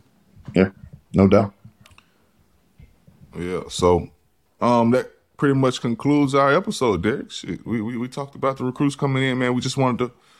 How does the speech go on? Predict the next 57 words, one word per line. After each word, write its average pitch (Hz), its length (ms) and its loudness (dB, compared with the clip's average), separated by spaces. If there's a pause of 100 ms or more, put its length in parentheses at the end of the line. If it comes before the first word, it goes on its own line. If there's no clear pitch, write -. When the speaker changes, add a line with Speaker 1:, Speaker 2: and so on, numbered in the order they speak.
(320)
Speaker 2:
talk 123 200 2
a 123 40 2
little 123 220 4
bit, 120 280 2
got, 123 440 0
talk 135 180 -2
a 135 40 0
little 123 180 4
bit, 127 200 0
fill 131 180 2
you 127 100 4
guys 117 340 2
in 120 160 0
a 120 40 2
little 117 240 2
bit 117 240 2
about 110 220 2
what's 113 180 0
been 113 180 0
going 113 300 2
on. 123 380 0 (720)
Um, 92 460 0
I'm 113 140 0
excited. 123 520 2 (240)
Derek's 117 340 -2
excited. 117 380 0
It's 101 120 -4
a - 40 -10
great 117 260 0
day 113 180 2
always 113 460 4
to 107 80 -6
be 113 140 0
a 110 60 4
Hoosier, 120 360 0
bro. 117 300 0 (160)
So, 90 480 -2
um, 87 160 -8 (460)
Speaker 1:
Yeah, 90 120 2
Speaker 2:
looking 98 100 4
Speaker 1:
man. 90 120 4
A 87 40 -2
Speaker 2:
forward 117 200 2
Speaker 1:
lot 113 140 6
Speaker 2:
to 123 60 4
Speaker 1:
of 113 60 -2
Speaker 2:
it. 143 60 4
Speaker 1:
people 139 180 2
on 123 120 4
Twitter, 147 240 4
man, 104 200 4
talking 110 300 0
about 113 220 4
episodes, 98 540 0
and 92 120 2
we're 107 60 2
gonna, 110 320 0